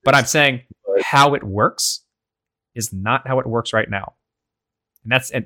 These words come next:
Speaker 1: and how it changes is, is subject to the people who use it. It's like, you have to think about, like, the only thing that's valuable is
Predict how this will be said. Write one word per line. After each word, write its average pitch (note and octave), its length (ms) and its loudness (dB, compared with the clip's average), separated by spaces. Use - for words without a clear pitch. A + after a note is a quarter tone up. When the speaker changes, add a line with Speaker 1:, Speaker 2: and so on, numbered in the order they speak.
Speaker 1:
and A#2+ 140 0
how C3+ 300 2
it B2+ 80 -2
changes E3+ 420 -4
is, A#2+ 120 -6
is A#2+ 220 -4
subject D#3+ 400 2
to - 80 -12
the C3 80 -4
people C#3+ 300 -6
who A#2 60 -4
use G2+ 180 -6
it. - 140 -20
It's - 60 -20
like, C3 200 -6
you D3 120 -2
have F3 120 2
to E3 80 -2
think E3 180 -2
about, C3 340 2
like, - 180 -10
the D3+ 120 -4
only C#4 200 -2
thing F3+ 140 -4
that's A2 120 -6
valuable G2+ 600 -2
is G#2+ 300 -4